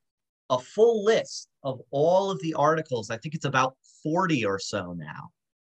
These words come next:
that have been published online, and, uh, they can follow those links there. You know, also, if, if pr-, probably if, if you go to Word on Fire or Voyage Comics or Busted Halo and, and search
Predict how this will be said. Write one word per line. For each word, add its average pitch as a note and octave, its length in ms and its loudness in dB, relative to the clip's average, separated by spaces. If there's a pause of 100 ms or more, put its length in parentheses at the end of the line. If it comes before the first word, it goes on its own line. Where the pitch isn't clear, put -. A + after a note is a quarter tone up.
that A#2 120 0
have B2 220 0
been A#2 160 -2
published B2 500 -2
online, G2 760 -6 (200)
and, G2+ 180 -4
uh, G2 200 -4
they A2+ 120 -2
can A2 200 -8
follow G#2+ 420 0
those G#2 280 -4
links G2+ 360 -8
there. G2+ 360 -2 (420)
You A#2 80 -6
know, A#2 120 0
also, C3+ 380 2
if, C3 100 -2 (180)
if B2 140 -8 (1120)
pr-, G#3 160 -4
probably F#3 480 4
if, D3 160 2
if D3+ 160 -4
you E3 80 -2
go F#3 180 2
to E3+ 80 4
Word C3 300 2
on A2+ 220 0
Fire A2 440 0
or A2 220 -8
Voyage G#2+ 480 -2
Comics G#2 420 -4
or G#2+ 100 -6
Busted G#2+ 360 -6
Halo G#2+ 380 0
and, G#2+ 240 -6
and G#2+ 120 -4
search - 640 0